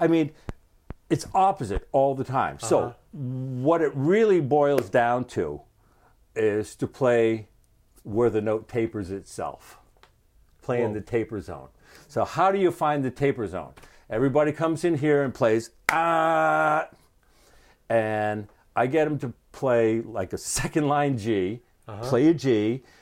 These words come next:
Speaker 1: and they'll play a G, and I'll say, "Okay, now float it, let it go, let it go, let it go to where it wants to go without manipulating it."
Speaker 2: Right.
Speaker 1: And undoubtedly,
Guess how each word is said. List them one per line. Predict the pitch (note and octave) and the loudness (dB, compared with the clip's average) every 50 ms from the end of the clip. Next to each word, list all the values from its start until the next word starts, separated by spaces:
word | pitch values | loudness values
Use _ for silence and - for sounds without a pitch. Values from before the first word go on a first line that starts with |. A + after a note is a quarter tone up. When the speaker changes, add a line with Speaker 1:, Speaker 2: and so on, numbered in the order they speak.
| _ _ - | _ _ -12
Speaker 1:
and | G2 | -8
they'll | G2 G#2 | -8 -8
play | G2 - D3+ D3 D#3+ | -2 0 2 2 2
a | F#3 | 2
G, | F3+ - D#3+ C#3 A#2+ A#2 A#2 C3 | 0 2 2 2 4 4 4 2
and | A2+ A2 | 2 0
I'll | A#2+ | 0
say, | A#2+ - C3 | 0 0 0
"Okay, | - A#2 D3+ E3+ - G3 F#3+ F#3 | 2 2 0 2 0 2 2 2
now | F3+ D#3+ C#3 B2 | 2 2 0 0
float | - - - D#3 D3 D3+ E3+ | -2 -2 2 2 4 4 4
it, | F#3+ G3+ G3 D#3 | 2 0 0 0
let | C#3+ C3 D3+ F#3+ | 0 2 2 2
it | F3+ | 2
go, | D3+ F#3+ F3 E3+ F3+ | 2 2 2 2 2
let | F#3 F#3+ E3+ D#3 F3+ | 0 2 2 2 2
it | F#3 | 4
go, | G3+ G3+ F#3 F3+ F#3+ | 4 4 4 4 2
let | F#3+ F#3+ G3+ G3+ | 2 2 2 2
it | F#3+ | 4
go | F#3+ G3 F#3+ F#3+ | 2 2 2 2
to | E3+ C#3 | 0 -2
where | D3 C#3+ D3 D#3 D#3 | -4 -2 0 2 2
it | D#3 D3+ | 0 0
wants | B2+ C3 C#3 D3 D3 - - | -4 -6 -8 -8 -10 -10 -10
to | - B2+ | -8 -6
go | A#2 E3 F3+ C3+ | -4 -2 -2 -2
without | F#2 F#2 G#2 G2 - G#2 G#2+ G#2+ G#2 G#2+ G#2+ - _ _ _ _ _ - - _ _ | -2 -2 -4 -2 0 0 2 2 0 0 -2 -6 _ _ _ _ _ -20 -20 _ _
manipulating | - G#2+ A#2+ C#3+ E3+ E3+ - - A2+ G2+ F2+ F2 E2 D#2+ D2+ | -6 -4 -2 0 -2 -2 -2 -6 -4 -4 -4 -4 -6 -8 -12
it." | D2+ - _ _ _ | -16 -20 _ _ _
Speaker 2:
Right. | C3 C3+ C3+ A#2 F2+ - _ | -6 -6 -6 -6 -8 -12 _
Speaker 1:
And | - B2 A2+ A2 | -6 -4 -4 -4
undoubtedly, | A#2+ B2 A#2+ A2+ G#2 G2+ D#3+ F#3+ A#3+ A3+ D3 A#2+ G2 G2 F#2+ F#2 F#2 F#2+ A2 | -2 -2 -4 -2 0 0 2 2 2 2 0 -2 -2 -2 -4 -2 -4 -4 -6